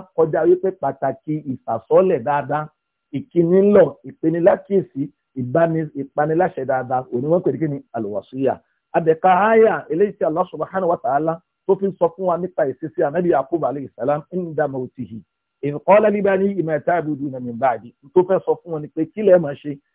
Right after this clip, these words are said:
Kí, kó fẹ́ bí wọn gangan, ó fẹ́ affirm, tó bá jẹ́ pé ọ̀rọ̀ yẹn ò bá yé wọn, kó dá wọn padà sórí kí ló yẹ kí wọ́n ṣe. Lẹ́yìn ìgbà tó sọ yẹn fún wọn tán, قال اتقوا الله. Ó sọ fún wọn pé ẹ bẹ̀rù Ọlọ́run.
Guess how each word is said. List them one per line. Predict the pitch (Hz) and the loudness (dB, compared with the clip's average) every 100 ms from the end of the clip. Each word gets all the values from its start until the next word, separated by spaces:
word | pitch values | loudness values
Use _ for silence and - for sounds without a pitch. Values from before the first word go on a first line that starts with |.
| _ - | _ -2
Kí, | - | 0
kó | 233 240 | 0 2
fẹ́ | 240 233 | 2 2
bí | 180 | 0
wọn | 214 214 | -2 -2
gangan, | 196 170 190 - _ - | -2 -2 -4 -8 _ 0
ó | 233 | 2
fẹ́ | 262 285 | 6 4
affirm, | 190 - 208 180 - | 2 -2 -6 -8 -4
tó | 208 | 4
bá | 226 | 4
jẹ́ | 226 | 4
pé | 233 220 | 0 -2
ọ̀rọ̀ | 175 156 | 0 -2
yẹn | 151 | -4
ò | |
bá | 123 156 | -4 -2
yé | 165 | -2
wọn, | 156 151 | -2 -8
kó | 160 | -10
dá | 139 151 | -4 -4
wọn | 139 - | -4 -6
padà | 135 120 101 _ _ _ _ | -8 -8 -16 _ _ _ _
sórí | 151 160 147 139 | 0 2 0 -4
kí | 151 | -6
ló | 143 | -4
yẹ | |
kí | 131 143 | -6 -4
wọ́n | 139 | -4
ṣe. | 127 127 131 _ _ 135 | -4 -6 -8 _ _ 4
Lẹ́yìn | 180 240 | 6 6
ìgbà | 226 220 | 4 0
tó | 208 | 0
sọ | 196 | 0
yẹn | 170 | 0
fún | 170 180 | -2 -2
wọn | 156 | -2
tán, | 185 | -2
قال | 185 175 170 | 0 0 2
اتقوا | 143 - 139 - 117 | 0 -4 -12 -12 -16
الله. | 107 120 104 107 - _ _ | -6 -2 0 -2 -8 _ _
Ó | 143 | -8
sọ | 139 | -4
fún | 135 | -2
wọn | 139 - | -4 -2
pé | 156 151 - | -2 -2 -6
ẹ | 135 | -10
bẹ̀rù | 117 110 120 139 | -8 -8 -6 -4
Ọlọ́run. | 135 143 | -2 -2